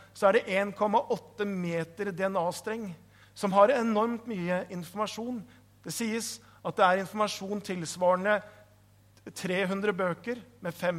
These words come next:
hundre sider hver. Altså et helt bibliotek finnes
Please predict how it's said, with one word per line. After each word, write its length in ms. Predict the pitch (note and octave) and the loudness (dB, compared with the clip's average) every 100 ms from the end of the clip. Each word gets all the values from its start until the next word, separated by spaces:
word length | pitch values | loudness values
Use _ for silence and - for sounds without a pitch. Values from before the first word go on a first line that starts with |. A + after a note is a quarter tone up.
| E3+ | -4
hundre 240 | E3 F3 | -6 -8
sider 240 | - E3 D#3+ | -8 -6 -4
hver. 240 | C#3+ D3+ - - | -4 -6 -10 -8
Altså 160 | F3+ F#3 | -2 -2
et 160 | G3+ - | -4 -6
helt 240 | F#3 F#3 - F#3+ | -4 -4 -6 -8
bibliotek 560 | F#3 G#3 - B3 A#3+ - - - | -6 -6 -4 -4 -6 -18 -20 -20
finnes 480 | - A#3 E3+ F3+ - | -6 -4 -2 -4 -10